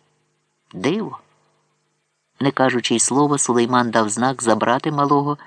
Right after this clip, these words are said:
і вернути матері. На дивані прийнято думку Рустема Паші.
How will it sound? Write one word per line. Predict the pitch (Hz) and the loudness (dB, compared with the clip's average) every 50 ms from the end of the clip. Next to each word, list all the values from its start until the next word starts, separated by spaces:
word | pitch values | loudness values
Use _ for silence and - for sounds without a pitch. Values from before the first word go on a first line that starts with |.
| - _ | -12 _
і | - 98 | -6 -4
вернути | 85 95 98 101 101 110 107 - 104 | -2 -2 -4 -4 -4 -6 -6 -6 -8
матері. | 98 85 80 - - - 104 - 107 - _ _ _ _ _ _ _ _ _ _ _ _ _ _ _ _ _ _ _ _ _ _ _ _ _ _ - | -8 -8 -8 -10 -10 -14 -14 -14 -16 -18 _ _ _ _ _ _ _ _ _ _ _ _ _ _ _ _ _ _ _ _ _ _ _ _ _ _ 0
На | 151 190 | 2 4
дивані | 214 220 254 233 277 277 277 269 151 | 4 6 6 6 6 6 6 4 2
прийнято | - - 190 214 226 214 196 196 175 - 160 156 | 2 0 0 2 2 2 0 -2 0 0 2 2
думку | 143 139 190 202 196 175 - 170 | 2 2 2 2 0 0 0 0
Рустема | 139 123 - - - 139 143 139 131 | 0 0 -2 -2 -2 -2 -2 -2 -4
Паші. | 123 - 107 101 - - - - - - | -4 -6 -6 -4 -2 -2 -4 -4 -6 -10